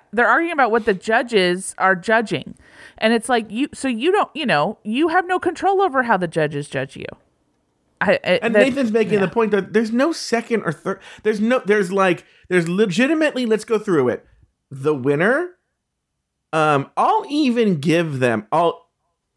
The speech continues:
Speaker 2: even give them, like, 'cause generally, really, it's just winner, safe, bottom. I mean, lo-, not going home, eliminated.
Speaker 1: Yeah.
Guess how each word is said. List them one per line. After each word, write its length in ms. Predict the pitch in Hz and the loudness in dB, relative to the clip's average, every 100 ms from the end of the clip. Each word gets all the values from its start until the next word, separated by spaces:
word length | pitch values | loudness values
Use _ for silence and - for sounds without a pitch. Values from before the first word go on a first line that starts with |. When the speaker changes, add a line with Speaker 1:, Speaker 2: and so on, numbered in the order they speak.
| _ | _
Speaker 2:
even 480 | 208 247 269 254 226 | -4 -2 0 0 0
give 360 | 156 165 143 123 | 2 0 0 0
them, 340 | 123 113 117 | 0 2 0
like, 360 | 113 110 104 - _ _ _ _ _ _ _ | 0 0 -2 -10 _ _ _ _ _ _ _
'cause 140 | - 185 | -6 -2
generally, 380 | 214 285 339 196 | 0 2 2 2
really, 280 | 254 277 | 2 2
it's 100 | 156 | 2
just 220 | 151 117 156 | 0 -4 -4
winner, 500 | 131 151 156 151 147 | -2 2 2 0 -4
safe, 460 | - 151 139 135 | -2 0 0 -2
bottom. 420 | 139 107 90 76 - _ _ - | -2 0 -2 -8 -16 _ _ -2
I 40 | 208 | 0
mean, 140 | 151 | 2
lo-, 100 | 180 | 2
not 200 | 151 117 | 0 0
going 200 | 147 156 | 0 0
home, 220 | 143 135 | 0 0
eliminated. 540 | - 135 196 147 - | 2 2 4 2 -2
Speaker 1:
Yeah. 120 | - | -12